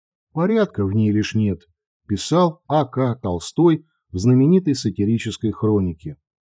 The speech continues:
Стало сменяться размышлениями о творческой сути человеческой природы, о подлинных ценностях бытия. При подготовке в тысяча восемьсот восемьдесят четвертом году первого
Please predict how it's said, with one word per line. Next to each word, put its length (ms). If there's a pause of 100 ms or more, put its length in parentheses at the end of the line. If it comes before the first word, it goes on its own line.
(480)
Стало 540
сменяться 580
размышлениями 840
о 80
творческой 640
сути 380
человеческой 800
природы, 800 (400)
о 140
подлинных 560
ценностях 760
бытия. 720 (880)
При 120
подготовке 720
в 120
тысяча 380
восемьсот 520
восемьдесят 640
четвертом 580
году 360
первого 680